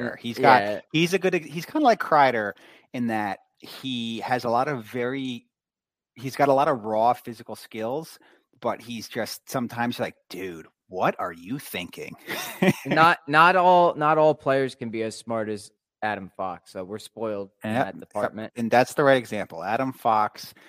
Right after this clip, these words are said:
Speaker 2: I mean, it's, and this is one of the things I used to argue about people when he's a prospect, is people didn't like him so much 'cause he didn't, like, have that wow factor when you watched him. I'm like, "You gotta understand what you're watching."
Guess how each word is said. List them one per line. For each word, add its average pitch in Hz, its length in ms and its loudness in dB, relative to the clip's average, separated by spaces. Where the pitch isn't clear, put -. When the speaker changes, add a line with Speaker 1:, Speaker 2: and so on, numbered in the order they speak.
Speaker 2:
I 110 40 -12
mean, 107 200 -8
it's, 110 220 -12
and 120 220 -4
this 120 160 -6
is 131 120 -8
one 135 120 -2
of 120 60 -4
the 101 60 -12
things 120 260 -4
I 110 40 -6
used 104 120 -10
to 90 60 -2
argue 104 220 -2
about 104 160 -6
people 101 220 -14
when 98 80 -10
he's 92 140 -10
a - 40 -20
prospect, 95 560 -4
is 87 120 -16
people 139 200 -6
didn't 131 160 -2
like 113 160 -4
him 113 60 -16
so - 120 -10
much 120 160 -4
'cause 110 140 -12
he 107 80 -12
didn't, 123 200 -2
like, 107 220 -4
have 110 160 -4
that - 180 -6
wow 90 360 -2
factor 120 380 -2
when 110 140 -6
you 92 80 -8
watched 90 360 -2
him. 139 80 -2
I'm 123 80 -2
like, - 160 -8
"You 98 60 -16
gotta 117 180 -2
understand 127 360 -4
what - 100 -10
you're 101 100 -12
watching." 90 520 -4